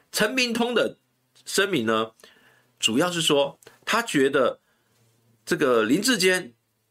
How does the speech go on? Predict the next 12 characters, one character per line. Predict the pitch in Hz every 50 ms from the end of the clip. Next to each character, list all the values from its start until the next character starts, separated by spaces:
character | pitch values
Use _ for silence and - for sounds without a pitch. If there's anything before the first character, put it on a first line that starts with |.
| _ _ _
这 | - 156
个 | 139 131 110 101 95
虽 | - - 226
然 | 208 180
他 | 175 190
尊 | 185 196 196 196
重 | 185 196 151
林 | 113 107 127
智 | 139 160 143
坚 | 123 127 123 123 123 - _ _ _ _ _ _ _ _ _ _
不 | - 104 131
去 | 131 - - 165 147 120 107